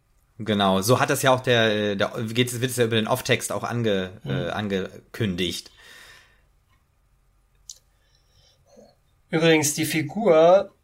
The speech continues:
Speaker 2: Vilmos Kovac, äh, ist eine, ist eine Anspielung auf zwei ungarische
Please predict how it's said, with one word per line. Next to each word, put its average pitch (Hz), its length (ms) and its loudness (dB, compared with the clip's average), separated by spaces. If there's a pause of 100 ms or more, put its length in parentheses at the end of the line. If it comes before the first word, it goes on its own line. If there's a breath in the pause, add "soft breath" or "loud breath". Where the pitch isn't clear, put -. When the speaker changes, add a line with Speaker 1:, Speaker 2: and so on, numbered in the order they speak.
(240)
Speaker 2:
Vilmos 160 580 0
Kovac, 165 440 4 (840)
äh, 143 300 -2
ist - 180 -4
eine, 143 340 4
ist - 220 -8
eine 127 720 -2
Anspielung 147 720 0
auf 135 500 2
zwei 139 680 2
ungarische 139 920 0